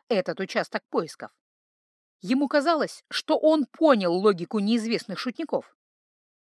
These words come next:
Эти ребята любили магию и сам город. Поэтому он знал, где искать очередную подсказку.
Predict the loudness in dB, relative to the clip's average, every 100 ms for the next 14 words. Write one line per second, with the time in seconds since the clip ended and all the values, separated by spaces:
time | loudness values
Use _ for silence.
0 | _ 0 0 0 -2 0 -2 -2 -6 -8
1 | -4 -2 0 0 2 2 2 -2 -8 -12
2 | _ -6 -2 0 -2 0 -2 -2 -12 _
3 | _ _ _ _ _ _ 2 4 4 0
4 | 2 0 0 0 4 6 4 0 -2 -2
5 | 0 -2 -2 -4 -4 -2 -4 -2 -2 0
6 | -2 -2 -14